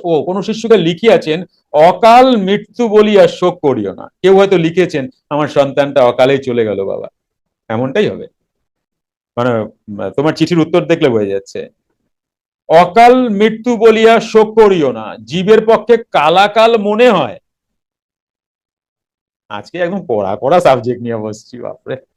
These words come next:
এ তো আরো কিছু বলতে ইচ্ছা করে, জীব ভয় পেয়ে যাবে এগুলো শুনলে, না? "অকাল মৃত্যু বলিয়া শোক করিও না, জীবের পক্ষে কালাকাল মনে হয়।" ওই যে আমার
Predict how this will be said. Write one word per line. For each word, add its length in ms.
এ 40
তো 120
আরো 180
কিছু 220
বলতে 220
ইচ্ছা 240
করে, 220
জীব 220
ভয় 220
পেয়ে 180
যাবে 220
এগুলো 200
শুনলে, 360
না? 220
"অকাল 440
মৃত্যু 360
বলিয়া 360
শোক 380
করিও 320
না, 220
জীবের 480
পক্ষে 400
কালাকাল 720
মনে 280
হয়।" 220
ওই 80
যে 120
আমার 320